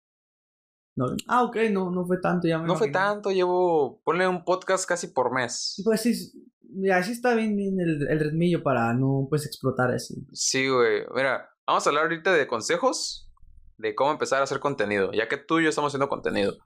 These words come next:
Speaker 1: Pues,
Speaker 2: Y
Speaker 1: ta-,
Speaker 2: podemos
Speaker 1: tampoco puedo decirlo.
Speaker 2: Pero estás haciendo
Speaker 1: Claro.
Speaker 2: algo, o sea, yo,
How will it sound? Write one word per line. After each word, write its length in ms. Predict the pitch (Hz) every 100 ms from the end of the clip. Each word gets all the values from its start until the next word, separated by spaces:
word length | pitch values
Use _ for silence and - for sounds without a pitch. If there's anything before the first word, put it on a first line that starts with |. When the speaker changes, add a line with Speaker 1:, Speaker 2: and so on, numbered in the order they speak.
| - -
Speaker 1:
Pues, 240 | - -
Speaker 2:
Y 200 | 233 131
Speaker 1:
ta-, 80 | 180
Speaker 2:
podemos 220 | 131 151
Speaker 1:
tampoco 340 | 165 247 254 262
puedo 420 | 262 262 233 208
decirlo. 880 | 156 151 156 202 214 202 156 139 127
Speaker 2:
Pero 320 | 226 247 214
estás 220 | 180 190
haciendo 260 | 196 214 196
Speaker 1:
Claro. 100 | 196
Speaker 2:
algo, 120 | 185
o 40 | 131
sea, 160 | 151
yo, 160 | 135 147